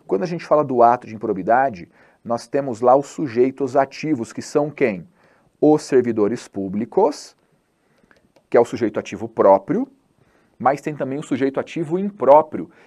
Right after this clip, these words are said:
que são os particulares que induzirem, concorrerem ou forem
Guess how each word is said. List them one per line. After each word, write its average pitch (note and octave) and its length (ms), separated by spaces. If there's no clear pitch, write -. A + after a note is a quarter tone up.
que - 100
são - 160
os - 120
particulares C3+ 720
que A2+ 140
induzirem, E3 600
concorrerem D3+ 720
ou C#3 100
forem C#3 520